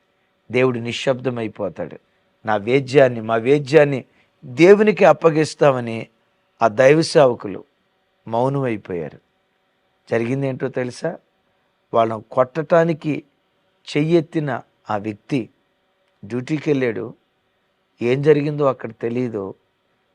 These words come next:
ఏసీబీ రైడింగ్ జరిగింది. మొత్తం టి-, మొత్తం మీడియా అంతా గగ్గోలు పెట్టింది. ఉరేసుకొని చచ్చిపోయాడు. ఉరేసుకొని చచ్చిపోయి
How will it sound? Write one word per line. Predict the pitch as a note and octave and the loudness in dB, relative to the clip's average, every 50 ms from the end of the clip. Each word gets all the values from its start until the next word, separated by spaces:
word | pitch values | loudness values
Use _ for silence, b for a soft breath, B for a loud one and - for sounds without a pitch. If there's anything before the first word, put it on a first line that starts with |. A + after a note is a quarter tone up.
| _ _ | _ _
ఏసీబీ | A#2+ B2 C3 - - D#3 D3+ C#3 D3 C#3 | -4 -2 -2 -2 -4 -4 -2 0 2 2
రైడింగ్ | B2+ B2+ B2+ C3 C3+ C3+ C#3 C3 | 2 2 0 0 0 -2 -4 -4
జరిగింది. | B2+ B2 A2+ A2+ G#2 G#2+ G2+ F#2+ F#2 E2 D#2+ D#2+ - _ _ _ _ _ _ _ _ _ _ _ _ _ _ _ _ _ _ _ | -4 -4 -4 -4 -6 -6 -8 -8 -10 -12 -14 -14 -16 _ _ _ _ _ _ _ _ _ _ _ _ _ _ _ _ _ _ _
మొత్తం | - - - _ _ - F3 E3 C#3 - _ - | -8 -8 -8 _ _ 0 0 0 0 -4 _ -10
టి-, | C#3 C3 - - | -10 -10 -10 -10
మొత్తం | A#2+ B2 C#3 C#3 - _ F3+ E3 C#3+ - _ _ _ _ _ | -2 -2 -2 -2 0 _ 0 0 0 -2 _ _ _ _ _
మీడియా | A#2+ A#2 A#2+ C3+ D#3+ F3 F3 F#3 E3+ D#3+ | -12 -8 0 2 2 4 6 6 6 6
అంతా | D#3 D#3 D3 - F3+ | 6 4 2 2 2
గగ్గోలు | D3+ B2 A2 A2+ A#2 C3 C3+ C3 D3 F3 F3 E3 | 2 2 -2 -4 -4 -2 -2 2 2 4 4 4
పెట్టింది. | D#3 - D3 C3+ - - B2+ A#2 A2 G2+ G2 F2 F2+ - - _ _ _ _ _ _ _ _ _ _ _ _ _ _ _ - | 2 -2 -6 -6 -6 -8 -10 -8 -8 -10 -10 -10 -12 -14 -16 _ _ _ _ _ _ _ _ _ _ _ _ _ _ _ -6
ఉరేసుకొని | A#2 B2 C3+ B2 - - - B2 A2+ - - | -4 -2 -2 -4 -6 -8 -10 -10 -10 -8 -10
చచ్చిపోయాడు. | G#2+ G2+ - - - _ A#2 - E2+ C#2+ - - _ _ _ _ _ _ _ _ _ _ _ _ _ _ _ _ _ _ _ _ _ _ _ _ _ _ _ F#3+ F#3+ _ _ _ _ _ _ _ F#3+ F#3+ _ _ _ _ _ _ _ _ _ _ _ _ _ _ _ _ - A2+ | -12 -12 -12 -16 -14 _ -10 -10 -10 -12 -14 -20 _ _ _ _ _ _ _ _ _ _ _ _ _ _ _ _ _ _ _ _ _ _ _ _ _ _ _ _ _ _ _ _ _ _ _ _ _ _ _ _ _ _ _ _ _ _ _ _ _ _ _ _ _ _ -8 -4
ఉరేసుకొని | A#2 C3 C3+ B2 - - C#3+ C3 B2 | -2 -2 -2 -2 -4 -6 -8 -8 -8
చచ్చిపోయి | A2+ - A#2 A2 - - _ - B2 A#2 A#2+ B2 D3 E3+ - | -6 -8 -10 -10 -10 -14 _ -6 -4 -4 -4 -4 -4 -6 -8